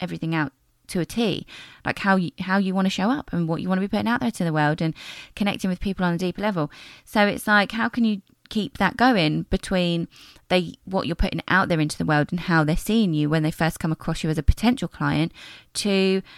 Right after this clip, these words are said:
okay, so th-, then how do we pull that through into when they're with us? 'Cause it's all got a, got a match. The customer journey has to be the, has to be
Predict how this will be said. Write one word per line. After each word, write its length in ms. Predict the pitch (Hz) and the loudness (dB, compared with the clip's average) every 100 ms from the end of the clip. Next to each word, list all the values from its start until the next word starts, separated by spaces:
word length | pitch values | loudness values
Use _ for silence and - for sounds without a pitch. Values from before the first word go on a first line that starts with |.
| - - _ - | -20 -20 _ -10
okay, 360 | 196 - 180 214 - | -6 0 0 -2 -2
so 180 | - | 0
th-, 240 | 170 - - - | 0 -2 -8 0
then 200 | 180 180 | 0 2
how 180 | 185 | 4
do 80 | 175 | 4
we 80 | 180 | 6
pull 180 | - 175 | 6 4
that 220 | 175 - | 2 0
through 180 | 180 175 | 0 2
into 240 | 180 - | 2 0
when 160 | 170 175 | 0 2
they're 100 | 180 | 2
with 200 | 220 - | 0 0
us? 120 | - | -6
'Cause 200 | - 175 | -10 -14
it's 100 | - - | -10 -2
all 160 | 220 | 0
got 160 | 190 - | 0 -2
a, 180 | 147 143 _ _ | -2 -4 _ _
got 160 | - - | -2 0
a 60 | |
match. 600 | 143 160 - 156 - - - - - - - | 2 0 0 -6 -8 -16 -16 -20 -20 -16 -8
The 40 | |
customer 380 | - 220 196 180 | -4 -2 -2 0
journey 280 | 185 180 160 | 0 0 -2
has 260 | - 175 | -6 -10
to 80 | - | -8
be 160 | 170 160 | -6 -4
the, 320 | 156 151 160 - - - - | -2 -2 -2 -10 -20 -20 -6
has 140 | 185 | -4
to 100 | - | -2
be 260 | 160 139 | -2 -2